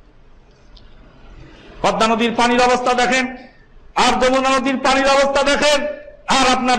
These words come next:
তুরাগ নদীর পানি আর এই বুড়িগঙ্গা নদীর পানির অবস্থা দেখেন। এরকম হয়েছে কেন? তুরাগ নদীর পানিও তো পদ্মা নদীর মতোই স্বচ্ছ ছিল,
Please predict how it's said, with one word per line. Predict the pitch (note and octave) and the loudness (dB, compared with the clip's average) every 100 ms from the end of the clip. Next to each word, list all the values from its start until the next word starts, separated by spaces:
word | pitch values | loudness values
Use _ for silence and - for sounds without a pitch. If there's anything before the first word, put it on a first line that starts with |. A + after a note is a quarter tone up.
| B3 | -2
তুরাগ | C#4 C4 A#3 | -2 0 0
নদীর | B3 A3+ A#3+ B3 | -2 -2 -4 -2
পানি | B3 A#3+ B3 | -2 0 0
আর | A#3 - - - - - | 0 -2 -10 -20 -20 -4
এই | - A3 | 0 0
বুড়িগঙ্গা | E3+ F#3 D#4+ C#4 C4+ B3+ B3+ | -2 -2 0 0 0 0 0
নদীর | A#3 B3 | 0 -2
পানির | A3+ B3 A#3+ A#3 | 0 -2 0 0
অবস্থা | A3+ - A3+ | 0 0 -2
দেখেন। | A3 A3+ A#3 - | 0 0 -2 -2
এরকম | A#3+ A3 B3 | -2 0 0
হয়েছে | B3 B3 B3+ | 0 0 0
কেন? | C#4 E4 - - - - - _ - - - - - - - - - - - | 0 0 -4 -10 -20 -20 -20 _ -20 -20 -20 -20 -20 -20 -20 -20 -20 -20 -2
তুরাগ | A3+ A#3+ A#3+ | 0 2 0
নদীর | A#3+ A#3 A3+ | 0 -2 -2
পানিও | A#3+ A#3+ A#3+ | 0 0 0
তো | B3 | -2
পদ্মা | B3 B3+ - B3 | -2 -2 0 0
নদীর | A#3+ A#3 A#3+ | 0 -2 -2
মতোই | A#3+ B3+ B3+ | -2 -2 0
স্বচ্ছ | B3+ B3+ B3+ | -2 -2 -2
ছিল, | - C4+ | -2 0